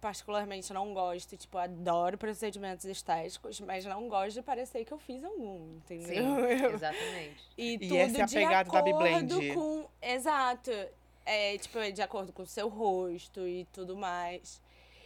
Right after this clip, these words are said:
Speaker 1: Quando, quando que foi que, tipo assim, você chegou e falou assim, "Caraca, deu certo, tipo, tô aonde", s-, sabe? Teve
Speaker 3: Que
Speaker 1: um
Speaker 3: caiu a
Speaker 1: estalo.
Speaker 3: ficha?
Speaker 2: Sim.
Speaker 1: Aham.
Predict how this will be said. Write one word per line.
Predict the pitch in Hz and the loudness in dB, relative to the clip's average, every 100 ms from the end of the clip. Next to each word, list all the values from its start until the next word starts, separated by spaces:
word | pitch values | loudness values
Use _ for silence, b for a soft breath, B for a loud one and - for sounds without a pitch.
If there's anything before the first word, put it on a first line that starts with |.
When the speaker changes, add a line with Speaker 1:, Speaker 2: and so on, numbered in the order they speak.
| B B B B | B B B B
Speaker 1:
Quando, | - 466 508 - - | 0 2 0 -8 -2
quando | - 587 587 | 2 2 0
que | - 440 | -2 -4
foi | - 277 247 | 0 2 2
que, | 220 247 | 2 -6
tipo | - | -4
assim, | 247 240 214 | -4 -4 -6
você | 220 | -8
chegou | 196 214 | -8 -6
e | 208 | -6
falou | 214 208 | -6 -8
assim, | 214 202 | -10 -12
"Caraca, | 196 196 196 190 196 - 196 185 185 _ _ _ _ _ _ - | -4 -2 0 0 -4 -8 -8 -6 -10 _ _ _ _ _ _ -14
deu | 202 208 220 | -4 -4 -2
certo, | - 190 160 - - - 175 | -4 -4 -4 -10 -20 -12 -12
tipo, | 175 - 185 175 165 - _ | -12 -14 -10 -10 -12 -18 _
tô | 233 220 233 | 2 4 6
aonde", | 220 202 208 214 214 185 214 214 202 190 185 170 - - - | 6 4 2 -2 -6 -6 -4 -2 -2 -2 -6 -10 -16 -20 -16
s-, | - - - | -16 -16 -4
sabe? | - 370 277 220 208 202 - | 6 6 6 2 2 0 -2
Teve | 277 254 | 2 2
Speaker 3:
Que | |
Speaker 1:
um | 254 | 6
Speaker 3:
caiu | 196 190 | 8 8
a | 185 | 6
Speaker 1:
estalo. | 226 208 196 | 6 6 6
Speaker 3:
ficha? | 196 196 | 6 6
Speaker 2:
Sim. | 160 156 | 4 2
Speaker 1:
Aham. | 220 220 214 202 | 2 2 2 0